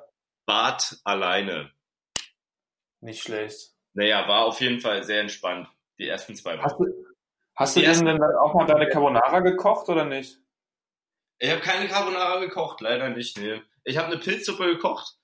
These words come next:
Speaker 1: Also wir haben Pilze gefunden, so groß, also ich hab noch nie so, so große Pilze gefunden.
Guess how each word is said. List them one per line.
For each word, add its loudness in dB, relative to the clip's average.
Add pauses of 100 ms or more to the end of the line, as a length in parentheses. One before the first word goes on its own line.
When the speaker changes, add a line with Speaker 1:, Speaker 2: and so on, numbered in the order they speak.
(140)
Speaker 1:
Also 0
wir 4
haben 2
Pilze 0
gefunden, -6
so -6
groß, -4
also -2
ich -2
hab -2
noch -4
nie -4
so, -2
so -8 (280)
große -6
Pilze -6
gefunden. -10